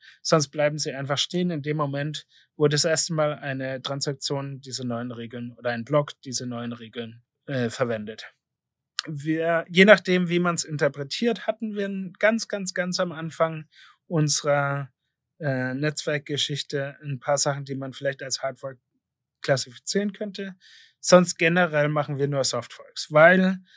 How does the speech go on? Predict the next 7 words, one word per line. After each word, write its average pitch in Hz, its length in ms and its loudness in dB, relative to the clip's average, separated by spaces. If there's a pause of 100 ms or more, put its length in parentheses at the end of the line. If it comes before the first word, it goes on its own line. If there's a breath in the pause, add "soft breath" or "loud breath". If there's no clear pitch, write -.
(200 soft breath)
wir 147 180 8
wollen, 185 460 6
dass 135 400 -2 (240)
jemand, 165 380 0
der 135 360 -2 (500)
sein 143 300 4
Node 170 320 4